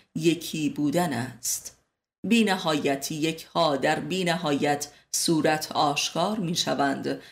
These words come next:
تا یک را اثبات نموده و به انسان بباورانند. یکی را که نیست ولی علت هستی است.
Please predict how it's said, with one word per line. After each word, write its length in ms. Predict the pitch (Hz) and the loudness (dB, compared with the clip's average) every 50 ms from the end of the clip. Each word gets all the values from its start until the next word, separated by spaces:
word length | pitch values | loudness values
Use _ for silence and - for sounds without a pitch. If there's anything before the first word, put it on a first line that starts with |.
| - _ - | -20 _ -6
تا 240 | - 180 175 165 156 | 0 4 4 4 4
یک 420 | 147 143 156 202 220 214 - - | 2 0 2 2 2 2 0 -2
را 260 | - 165 151 143 139 | 0 2 2 2 2
اثبات 720 | 131 - - 156 - - - - 165 175 202 220 - - | 0 -2 -2 -2 -2 -2 0 2 0 0 0 -4 -6 -4
نموده 640 | 170 156 147 143 143 139 135 135 135 135 127 131 - - - - _ - | -2 -2 0 0 0 2 4 4 2 2 0 -2 -8 -12 -20 -12 _ 2
و 100 | 175 175 | 2 4
به 220 | 175 180 - - | 4 4 2 2
انسان 520 | 170 165 160 - - - 165 160 151 143 135 | 0 0 0 -2 0 0 0 0 0 0 0
بباورانند. 1080 | 175 190 196 185 156 131 117 135 143 143 131 131 139 143 147 151 - - - - - _ _ _ _ _ _ _ _ - - | 0 2 2 2 2 2 2 0 -2 -2 -2 -4 -4 -4 -6 -6 -10 -12 -14 -16 -20 _ _ _ _ _ _ _ _ -6 0
یکی 520 | 165 175 165 170 - - 180 175 175 170 | 2 4 4 2 2 0 2 4 4 4
را 260 | 170 175 160 147 131 | 6 4 4 2 0
که 200 | - - - 151 | -2 -4 -4 -4
نیست 680 | 147 147 151 165 180 165 143 139 139 - - - - - - _ _ _ - | -2 -2 -2 -2 -2 -2 -2 -2 -2 -2 -4 -6 -10 -20 -20 _ _ _ 2
ولی 260 | 220 214 214 202 196 - | 2 4 4 2 0 -2
علت 540 | - - 175 175 165 170 190 220 220 - | 0 0 0 2 2 0 0 -2 -2 -4
هستی 600 | 165 156 151 143 - - - - - - - - - | -6 -6 -4 -4 -6 -6 -4 -4 -4 -6 -6 -6 -8
است. 320 | - - - - - - | -8 -8 -8 -8 -10 -14